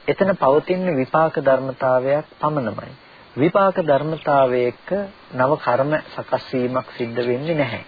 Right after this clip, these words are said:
ඒ පවතින විපාකයේ දිහා බලාගෙන කෙන කෙනා නව කර්ම හදා ගැනීම මිසක විපාකයේ නව කර්ම නෙමෙයි. එතකොට දැන් ඇහැ රූප චක්කු විඥාන කියලා කියනකොට මේ ධර්මතා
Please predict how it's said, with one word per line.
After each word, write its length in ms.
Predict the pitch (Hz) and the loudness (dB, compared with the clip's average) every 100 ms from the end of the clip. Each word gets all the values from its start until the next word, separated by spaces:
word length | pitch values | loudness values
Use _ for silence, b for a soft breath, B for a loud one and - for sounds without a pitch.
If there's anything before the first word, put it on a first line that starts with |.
| B B B B - | B B B B -4
ඒ 120 | 156 | -2
පවතින 480 | - 151 175 190 196 | 2 2 2 2 0
විපාකයේ 560 | 165 135 151 156 175 170 | 2 2 2 2 2 0
දිහා 300 | 170 175 170 | 0 0 2
බලාගෙන 600 | 135 120 139 165 175 175 | 4 4 4 4 2 -2
කෙන 220 | 160 151 | -2 -4
කෙනා 320 | 156 165 165 | -4 -4 -2
නව 220 | 151 120 135 | 0 2 0
කර්ම 300 | - 160 160 | 2 0 0
හදා 360 | 139 113 123 135 | -2 0 2 2
ගැනීම 340 | 151 156 160 | 2 -2 -4
මිසක 300 | 160 160 185 190 | -6 -8 -6 -2
විපාකයේ 600 | 160 131 151 156 - 160 | -2 0 2 2 0 -2
නව 220 | 156 151 | 0 -2
කර්ම 320 | 151 156 156 180 262 - - - - - | -2 -2 -2 -4 -6 -10 -20 -20 -20 -20
නෙමෙයි. 380 | - 120 104 95 - B B B B - | -10 -8 -8 -10 -14 B B B B -8
එතකොට 480 | - 147 208 135 - 180 262 - - - - | -4 -2 0 0 0 0 -2 -12 -20 -20 -14
දැන් 260 | 147 151 156 - | 0 2 2 -2
ඇහැ 320 | 131 127 175 - - - 139 | -2 2 2 0 -4 -16 -4
රූප 340 | 135 147 147 190 - - | 2 2 2 0 0 -4
චක්කු 360 | 131 117 - | -4 -4 -2
විඥාන 640 | 151 151 151 151 151 151 151 | 0 0 0 2 4 2 -2
කියලා 280 | - 151 147 | 0 0 0
කියනකොට 600 | 139 135 139 139 160 202 | 0 0 0 -2 -2 -2
මේ 260 | 170 135 147 151 - | -2 0 0 -2 -6
ධර්මතා 580 | - 117 131 147 160 | -2 0 0 -2 2